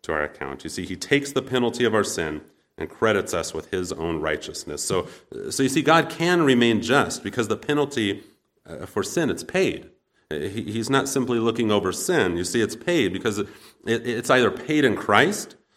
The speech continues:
the full measure of the wrath of God for sin meted out on him as our substitute, or we pay it ourselves when we stand before him as the judge of all creation, experiencing ourselves the full measure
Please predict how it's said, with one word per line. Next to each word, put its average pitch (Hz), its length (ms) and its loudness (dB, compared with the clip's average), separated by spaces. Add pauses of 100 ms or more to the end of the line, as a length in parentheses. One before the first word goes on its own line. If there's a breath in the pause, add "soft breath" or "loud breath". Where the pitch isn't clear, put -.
(120)
the 110 80 2
full 139 280 6
measure 135 360 6
of 113 100 4
the 95 100 2
wrath 120 280 0
of 107 120 -2
God 131 260 4
for 123 120 -2
sin 117 480 2
meted 131 360 0
out 120 180 4
on 101 160 0
him 113 300 0
as 95 120 -2
our 92 120 -2
substitute, 143 800 0 (560 loud breath)
or 127 240 4
we 135 120 6
pay 139 180 2
it 131 80 6
ourselves 110 540 2
when 107 100 0
we 104 60 2
stand 101 260 0
before 110 320 0
him 98 160 0
as 87 140 -4
the 87 80 -6
judge 92 260 0
of 87 80 -8
all 87 160 0
creation, 98 480 -2
experiencing 92 680 -2 (220 loud breath)
ourselves 95 580 2
the 87 80 -6
full 92 240 -2
measure 82 440 0